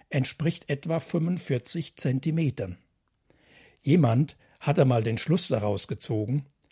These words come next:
fünfundvierzig Zentimeter, das ist ungefähr ein halber Schritt. Mit unseren vielen Sorgen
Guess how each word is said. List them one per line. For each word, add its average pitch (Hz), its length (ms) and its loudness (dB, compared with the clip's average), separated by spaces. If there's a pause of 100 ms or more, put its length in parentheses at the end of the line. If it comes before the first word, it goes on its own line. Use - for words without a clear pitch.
(220)
fünfundvierzig 196 880 -2
Zentimeter, 101 840 -2 (520)
das 131 180 2
ist - 240 -2
ungefähr 170 480 2
ein 123 180 0
halber 107 300 -2
Schritt. - 500 -8 (580)
Mit - 200 -4
unseren 135 400 4
vielen 220 480 0
Sorgen 127 580 -2